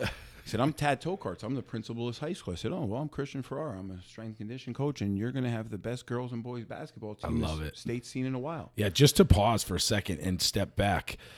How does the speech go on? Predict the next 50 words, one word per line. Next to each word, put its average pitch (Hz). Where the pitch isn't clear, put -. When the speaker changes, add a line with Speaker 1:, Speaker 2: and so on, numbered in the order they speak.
Speaker 2:
for 107
those 113
of 107
you 113
that 101
are 95
listening, 90
one 107
of 113
the 104
things 98
that 90
I 87
hope 107
is 87
a 85
takeaway 92
for 87
you 90
as 82
you're 87
listening, 95
that 80
was 87
a 85
takeaway 95
for 85
me, 104
is 95
that, 98
remember, 117
this 117
is 110
a 107
dude 113
who 104
has, 92
who 95
was 92
a 90
four-year 107
scholarship 98
level 95
player 92
at 92
a 90
Division 95
One 92
college, 82
uh, 85